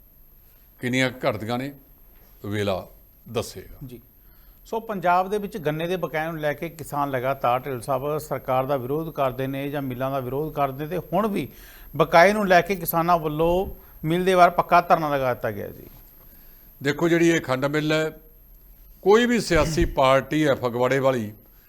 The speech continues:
Speaker 1: ਕੋਈ ਵੀ ਸਿਆਸੀ ਪਾਰਟੀ ਜਦੋਂ ਐਲਾਨ ਕਰਦੀ ਹੈ ਤਾਂ ਉਹ ਆਸ਼ਕ ਮਸ਼ੂਕ ਵਾਲੀ ਕਰਦੀ ਹੈ, "ਮੈਂ ਤੈਨੂੰ ਚੰਦ ਤੋਂ ਤਾਰੇ ਤੋੜ ਕੇ ਲਿਆ ਦਾਂਗਾ।" ਪਰ ਜਦੋਂ ਹਕੀਕਤ 'ਚ ਆਉਂਦੇ ਆ,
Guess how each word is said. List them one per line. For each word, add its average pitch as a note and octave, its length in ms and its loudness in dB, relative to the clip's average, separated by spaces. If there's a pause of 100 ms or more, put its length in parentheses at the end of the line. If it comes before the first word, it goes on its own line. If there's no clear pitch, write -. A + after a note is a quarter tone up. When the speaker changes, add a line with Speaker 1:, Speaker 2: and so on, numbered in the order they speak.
(220)
Speaker 1:
ਕੋਈ A3+ 200 8
ਵੀ B3+ 140 2
ਸਿਆਸੀ F3+ 380 4
ਪਾਰਟੀ D3+ 480 2
ਜਦੋਂ C3 580 -2
ਐਲਾਨ B2 300 4
ਕਰਦੀ A#2+ 440 -2
ਹੈ G#2 280 -2 (1500)
ਤਾਂ A#2 100 0
ਉਹ A2 380 0
ਆਸ਼ਕ A#2+ 340 0
ਮਸ਼ੂਕ A#2+ 380 -6
ਵਾਲੀ B2 160 0
ਕਰਦੀ G#2+ 340 -4
ਹੈ, B2 60 0
"ਮੈਂ B2 100 -4
ਤੈਨੂੰ A#2 260 -6
ਚੰਦ A2 360 -6
ਤੋਂ A#2 160 -8
ਤਾਰੇ A#2 360 -2
ਤੋੜ A2 220 -6
ਕੇ G#2+ 180 -8
ਲਿਆ A#2 180 -4
ਦਾਂਗਾ।" E2+ 320 -12 (2500)
ਪਰ E3 120 4
ਜਦੋਂ D#3+ 340 4
ਹਕੀਕਤ F3 360 -4
'ਚ - 120 -4
ਆਉਂਦੇ F#3 380 6
ਆ, G3+ 80 -6